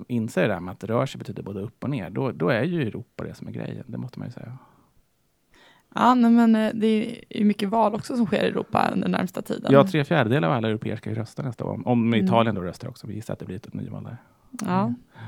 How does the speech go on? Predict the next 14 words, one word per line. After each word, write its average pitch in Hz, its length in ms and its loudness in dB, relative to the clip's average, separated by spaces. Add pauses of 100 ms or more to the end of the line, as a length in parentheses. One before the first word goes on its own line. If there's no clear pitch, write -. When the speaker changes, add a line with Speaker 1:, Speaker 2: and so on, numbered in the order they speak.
(420)
Speaker 2:
Du 214 140 -4
skriver 247 260 2
ju 214 60 8
mycket 185 160 2
om 170 80 0
kopplingen 175 520 -2
ekonomi, 180 580 2
polit-, - 280 -4 (240)
eh, 87 140 -4
politik - 520 -6
och - 60 -12
börs. 254 600 -4 (280)
Och - 200 -8
det, 196 300 -4